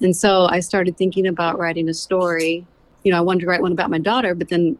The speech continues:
I have this greyhound. I was like, "Oh, there's some parallels here." So I,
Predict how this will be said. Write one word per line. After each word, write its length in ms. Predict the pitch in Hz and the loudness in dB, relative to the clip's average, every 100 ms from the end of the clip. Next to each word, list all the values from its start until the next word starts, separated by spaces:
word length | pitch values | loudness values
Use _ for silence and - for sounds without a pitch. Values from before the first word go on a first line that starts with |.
| _ | _
I 60 | - | -14
have 200 | - 170 | -10 -8
this 140 | 156 | -8
greyhound. 400 | - 226 247 185 | 0 4 4 2
I 80 | 175 | 0
was 160 | 170 165 | -2 -2
like, 240 | 160 - - | -4 -6 -2
"Oh, 260 | 254 254 | 2 2
there's 200 | 190 175 | 0 -2
some 120 | - 175 | -4 -4
parallels 560 | - 269 214 160 165 | 0 0 0 -2 -4
here." 280 | 170 170 - _ _ - | -6 -4 -8 _ _ -14
So 280 | - 208 | -2 2
I, 320 | 190 180 170 | 2 2 -2